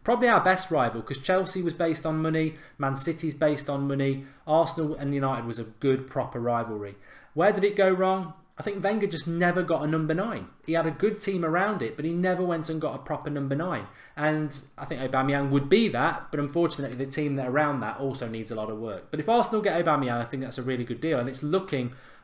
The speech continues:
highly likely. So keep your eye on that. Um, Andy Carroll. <laughs> Edwin Castro's laughing.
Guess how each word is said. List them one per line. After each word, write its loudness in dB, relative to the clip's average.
highly 6
likely. -2
So 0
keep -6
your 2
eye 2
on 0
that. -4
Um, 4
Andy 2
Carroll. -2
<laughs> -16
Edwin 2
Castro's 2
laughing. 0